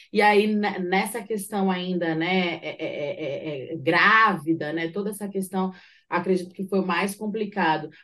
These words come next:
Mas, por um outro lado, se a gente pensa que a gente tem a arte como essa fuga, como essa válvula de escape também, a gente, aí a gente consegue identificar o quanto nós somos privilegiados, né? Porque, é, talvez até, é, é, é, externar,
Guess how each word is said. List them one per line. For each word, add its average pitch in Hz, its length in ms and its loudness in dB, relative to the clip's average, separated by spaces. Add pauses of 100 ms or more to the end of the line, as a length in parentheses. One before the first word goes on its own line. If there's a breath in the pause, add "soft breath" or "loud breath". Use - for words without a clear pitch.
Mas, 190 240 0
por 208 160 0
um 202 60 -2
outro 202 260 -2
lado, 190 240 2
se - 80 -2
a 202 40 0
gente 196 300 -4
pensa 190 440 0
que 190 100 -4
a 180 80 2
gente 190 340 -2
tem 220 220 -4
a 214 160 -10
arte 175 500 -2
como 185 180 -2
essa 185 220 -4
fuga, 175 420 -4
como 180 200 -4
essa 170 400 -4
válvula 180 420 0
de 160 60 -14
escape 196 500 -4
também, 185 580 -2 (440 loud breath)
a 165 80 -2
gente, 180 360 -2
aí 165 300 4
a 175 40 4
gente 185 200 -4
consegue 175 400 -4
identificar 165 500 -4
o 165 80 0
quanto 170 240 -8
nós 185 160 -4
somos 175 220 -10
privilegiados, 175 840 -4
né? 165 200 -6
Porque, 160 440 2 (420 loud breath)
é, 156 340 2
talvez 170 560 2
até, 170 580 0 (100)
é, 139 260 -6
é, 143 340 -4
é, 147 40 0
externar, 185 960 4